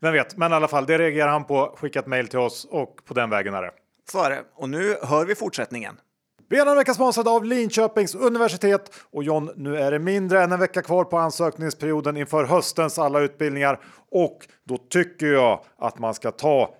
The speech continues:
Speaker 1: en titt på Linköpings civilingenjörsprogram i industriell ekonomi. För det här är ju originalet. Det var här industriell ekonomiutbildningen startade.
Speaker 2: Och man får heller inte glömma bort deras, eh, eftertraktade civilekonomprogram.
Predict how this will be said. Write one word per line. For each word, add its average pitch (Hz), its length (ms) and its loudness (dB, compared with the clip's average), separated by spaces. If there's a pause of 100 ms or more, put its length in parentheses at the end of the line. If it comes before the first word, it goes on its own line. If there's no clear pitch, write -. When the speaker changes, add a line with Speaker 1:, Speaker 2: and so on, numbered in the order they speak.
Speaker 1:
en 113 200 -4
titt - 460 -6 (200)
på 175 420 2
Linköpings 127 960 -4 (380)
civilingenjörsprogram 123 1120 -2
i 156 320 -4
industriell 123 580 -2
ekonomi. 113 520 -4
För 131 140 -8
det 135 80 2
här 147 240 2
är 156 240 2
ju 127 220 0
originalet. 120 800 -2
Det 127 60 -4
var 139 140 2
här 156 380 2 (380)
industriell 117 560 -4
ekonomiutbildningen 104 920 -6 (160)
startade. 104 580 -4 (160)
Speaker 2:
Och - 80 -14
man 160 100 0
får 165 100 -2
heller 202 240 0
inte 202 160 -6
glömma 143 240 -2
bort 135 380 -8
deras, 117 680 -2
eh, 104 200 -4
eftertraktade 120 960 -4
civilekonomprogram. 120 1080 -8